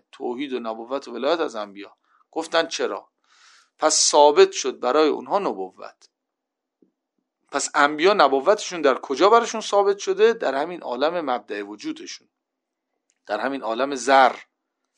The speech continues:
انبیا نبوتشون براشون ثابت شده. و خداوند تبارک و تعالی اخذ میثاق کرد بر اولوالعزم، بر اینکه اننی ربکم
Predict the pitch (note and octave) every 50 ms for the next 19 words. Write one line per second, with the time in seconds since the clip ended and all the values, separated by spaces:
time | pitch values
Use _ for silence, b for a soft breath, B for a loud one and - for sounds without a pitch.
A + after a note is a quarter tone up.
0 | _ _ _ _ _ _ _ B2+ A#2 A2+ A2 G#2 A2 A#2 A2 G#2+ - - _ A2+
1 | G#2+ A2 G#2+ G2 F#2+ A2 G#2 - - - - A2+ G#2+ G2+ G2 G2+ - G#2+ G2+ -
2 | - G2 F#2+ G2 G2 - - - - B2+ G2+ A2 _ _ _ _ _ _ _ _
3 | _ _ _ _ b b b b b b b b b b b - D3 C#3+ - D3+
4 | F3 E3 F3 E3+ E3 E3 G3 A3+ A3+ G#3+ G3+ F#3+ - E3 D#3 D3 D3+ D3+ D3+ D3
5 | C#3 C#3+ D3 C#3+ - C#3+ C#3 D3+ F3 G3+ G3+ G3+ - - G#3 A#3 A3+ - F3 D3+
6 | D#3+ D#3 D3 C#3+ C#3 C3 - - G3 G#3 G#3 - A3 A3 G#3 F#3 G#3+ G#3 D#3+ D3+
7 | D3 C3+ C3 B2+ B2+ - C#3 C3 B2 A2+ - - - _ _ _ _ _ _ _
8 | _ _ _ _ _ _ _ _ C#3 C#3+ D3 D3+ - G3+ G3 E3 - D3 B2 A2+
9 | C3 C3 C3 C3 C3 C3 D3 F3 F#3+ F#3+ G#3 G#3 G#3 G#3 C3 B2+ B2 - A#2+ A2
10 | G2+ F#2+